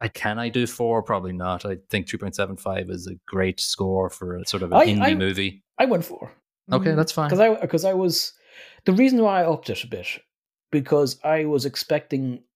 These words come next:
Speaker 2: much less. I thought it was
Speaker 1: True.
Speaker 2: gonna be generic Glee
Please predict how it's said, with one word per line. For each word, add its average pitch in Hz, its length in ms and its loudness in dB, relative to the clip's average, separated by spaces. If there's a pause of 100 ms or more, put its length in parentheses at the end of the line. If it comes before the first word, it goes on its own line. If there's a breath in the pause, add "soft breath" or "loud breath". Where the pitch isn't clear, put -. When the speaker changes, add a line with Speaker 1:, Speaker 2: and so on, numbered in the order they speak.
(320)
Speaker 2:
much 208 480 2
less. - 380 -8 (160)
I 156 60 0
thought 175 160 6
it 151 60 6
was - 80 4
Speaker 1:
True. 175 80 4
Speaker 2:
gonna 147 80 4
be 123 220 -2 (360 loud breath)
generic 147 800 -2 (300)
Glee 139 920 0